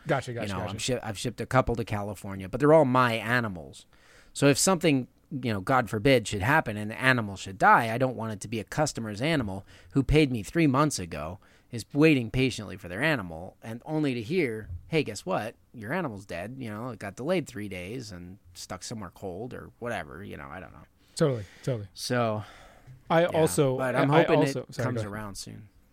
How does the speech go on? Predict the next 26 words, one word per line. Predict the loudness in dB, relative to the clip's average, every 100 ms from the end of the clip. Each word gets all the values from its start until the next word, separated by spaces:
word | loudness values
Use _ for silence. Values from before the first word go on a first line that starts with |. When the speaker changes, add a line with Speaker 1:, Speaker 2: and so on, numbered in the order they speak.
| _ 0
Speaker 1:
I, | 2
I | 6 6
also | 6 4 2
shipped | 4 0
Speaker 2:
Oh. | 0
Speaker 1:
a |
couple | 0 0
animals. | -2 0 0
After, | 0 0
after | 0 2
that | 0 2
talk | 0 0
with | -2
Chad, | 0 2 0 -2
um, | -4 -4 -4 -8 _ -6
and, | -4 -2
you | -2
know, | -2
the, | -2 -4 -4
the | -4
different | -4 -4 -4
things | -4 -4
that | -2
he | -2
relayed | -2 0 0 0
is, | -4 -8